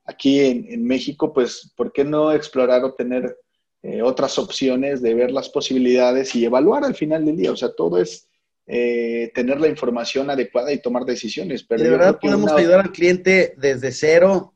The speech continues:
Speaker 2: desde
Speaker 1: Sí.
Speaker 2: cualquier tipo de asesoría sin costo, ¿no? Dándole ideas, ayudándolo.
Speaker 1: Exacto.
Speaker 2: Incluso hemos ayudado clientes a hacer business plan, ¿no?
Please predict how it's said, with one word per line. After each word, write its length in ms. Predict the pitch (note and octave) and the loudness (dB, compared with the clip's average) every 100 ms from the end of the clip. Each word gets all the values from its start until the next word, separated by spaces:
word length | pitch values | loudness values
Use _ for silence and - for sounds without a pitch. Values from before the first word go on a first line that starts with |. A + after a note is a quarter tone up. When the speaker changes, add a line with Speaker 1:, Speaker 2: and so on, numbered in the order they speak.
| - | -4
Speaker 2:
desde 300 | C#3 B2+ C3+ | -4 -2 0
Speaker 1:
Sí. 60 | |
Speaker 2:
cualquier 360 | C3+ A#3 F3 - | 2 2 2 -4
tipo 240 | F3+ - | -10 2
de 80 | E3+ | 2
asesoría 560 | C#3 C3 C3+ C#3+ D#3+ - | 2 -2 -2 2 0 0
sin 380 | - C#3 B2 | -8 -10 -10
costo, 600 | B2 D3 C#3 - F3+ F3+ _ _ _ _ _ - | -2 -2 -2 -4 -4 -4 _ _ _ _ _ -8
¿no? 400 | C3 D3 E3+ E3+ | -2 0 0 0
Dándole 380 | D3 E3 E3+ C#3+ | -4 0 -2 -2
ideas, 600 | B2 C#3 D3+ D#3 D#3 - | -2 2 4 4 2 -2
ayudándolo. 1040 | B2+ A#2+ B2+ D3 D#3 D#3 D#3 D3+ D#3 D3 _ _ | -6 -4 0 0 2 2 4 4 4 0 _ _
Speaker 1:
Exacto. 440 | C3+ C#3+ E3 - G#2+ | -6 -2 -2 0 -2
Speaker 2:
Incluso 220 | E3 - - | -2 -4 -8
hemos 240 | D#3+ F3 E3 | -6 -4 0
ayudado 220 | D#3+ E3 | 0 0
clientes 400 | D#3+ D3+ D#3 - | -4 -4 -8 -8
a 60 | B2 | -6
hacer 260 | D3 C#3+ | 0 -2
business 500 | C3 D3+ C#3+ D3+ C3+ | 0 -6 -6 -8 -10
plan, 540 | - C#3 C#3 D#3 C#3+ - | -8 -4 -2 -4 -8 -14
¿no? 360 | B2+ D3 C#3+ | -8 -8 -8